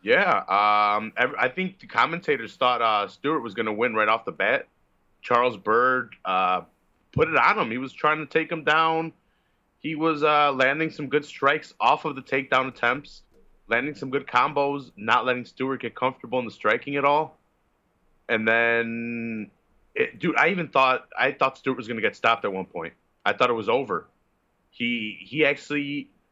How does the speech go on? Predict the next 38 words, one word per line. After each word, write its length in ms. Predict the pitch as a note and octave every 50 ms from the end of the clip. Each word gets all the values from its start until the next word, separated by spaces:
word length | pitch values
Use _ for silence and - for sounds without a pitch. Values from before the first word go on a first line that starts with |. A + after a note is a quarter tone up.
| _ _ - -
kinda 220 | - C#3 D#3 E3+ F3
just 240 | D3 E3 D#3+ - -
covered 380 | - D#3 D3+ E3 D3+ C#3+ C#3
up 260 | E3 D3+ D#3+ - - _ -
a 60 | C#3 C3+
little 220 | C#3+ D#3+ E3+ F3
bit 240 | - - F#3 F#3 -
and 120 | C#3+ C3 A#2+
just 180 | C3 A#2 A#2
looked 240 | C3 C#3+ C#3+ C#3+ -
down 360 | B2+ B2 B2+ C3+ C3+ B2 G#2
and 160 | G2+ G#2+ G2+ F#2+
just 200 | G#2+ A#2 - -
was 160 | B2 A2 G2+
absorbing 540 | A2 F2+ E2 F2 G#2+ G#2+ A#2 A#2 B2 A2 F#2+
strikes 480 | - - - G#2+ A#2 D3+ D3+ - -
at 120 | - - -
one 160 | F#2+ F#2+ F2+
point. 300 | - - G2+ F#2 F2+ F2 - _ _ _ _ _ _ _ _ -
And 120 | - A#2+ A#2+
it 100 | B2 A2+
looked 160 | C3 C3+ -
like 180 | C#3+ B2+ G#2 -
Byrd 240 | - C3 D#3 D3+
was 100 | C#3 A#2+
gonna 160 | A2 B2+ A#2+ A2+
take 320 | - - E3+ E3+ - -
it. 180 | A2 G2+ - _ _ _ _ _ _ _ _ _ _ _ _ _ _ _ _ -
And 160 | - C#3+ D3+
then 460 | D#3 D#3+ E3 E3 D#3+ E3 E3+ E3+ E3+ D#3 -
kind 240 | - - G3 G#3+
of 100 | A#3 F#3
out 80 | G#3+ A3+
of 80 | A3+ G#3
nowhere, 560 | G3 A3+ B3 A3 G3+ G3 F#3+ F#3+ F#3+ F#3 - _ _ _ _ _ _ _ _ _ _ _ _
Stewart 500 | - - - - G#3 A3+ A#3 A3+ E3 D#3
lands 260 | F3+ F#3 G3 F#3+ D#3
a, 240 | E3+ D3 C#3 C#3